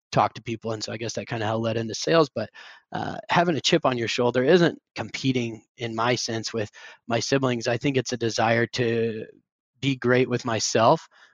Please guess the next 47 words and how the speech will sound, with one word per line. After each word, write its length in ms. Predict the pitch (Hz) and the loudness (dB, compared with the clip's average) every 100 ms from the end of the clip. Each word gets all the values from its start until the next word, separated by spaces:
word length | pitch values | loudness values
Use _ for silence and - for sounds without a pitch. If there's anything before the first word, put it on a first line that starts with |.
| _ - | _ -8
uh, 180 | 113 - | -6 -4
and 180 | 127 123 | -4 4
be 80 | 156 | 6
able 160 | 156 | 6
to 80 | 131 | 6
look 260 | 123 131 - | 6 4 4
back 300 | 120 123 - _ _ | 2 2 -4 _ _
ten 220 | 143 131 | 0 2
years 260 | 120 127 - | 2 2 0
from 140 | 123 | -2
now, 260 | 117 113 110 | 0 0 0
five 340 | - 123 123 | 2 4 4
years 220 | 117 117 | 2 -2
from 140 | - 113 | -4 -4
now, 220 | 117 113 | -2 0
heck, 260 | 110 123 - | 0 0 -2
even 280 | 135 123 120 | -2 -2 -2
thirty 300 | 135 131 120 | 2 2 2
years 240 | 117 117 | 0 0
from 180 | - 117 | -2 -4
now, 320 | 117 117 113 113 - - - - | 0 2 0 -2 -12 -20 -10 -6
and 120 | 127 | 2
say, 140 | 123 | 4
"Hey, 180 | 113 131 | 4 2
man, 220 | 113 117 110 | 0 -4 -2
you 120 | 127 | -2
know, 80 | 120 | 0
you 180 | 127 | 0
really 260 | 127 139 131 | 4 4 4
put 180 | - 131 | 2 0
in 120 | 120 | 0
the 100 | 104 | -2
work." 360 | 104 117 107 - | 0 0 0 -4
Like, 160 | 117 110 | -6 -2
I 120 | 139 | 2
never 240 | 147 147 | 4 6
wanna 180 | 143 127 | 4 4
look 220 | 117 127 - | 2 0 0
back 320 | 117 110 123 127 | 0 2 2 -2
and 180 | 113 | -10
think, 240 | - 113 107 _ - _ _ _ 131 | -8 -8 -8 _ -20 _ _ _ 0
"I 80 | 135 | 6
didn't 280 | 143 120 | 6 6
put 140 | - 135 | 0 2
in 120 | 123 | 2
the 80 | 104 | -2
work," 440 | 110 120 110 - | 0 0 0 -6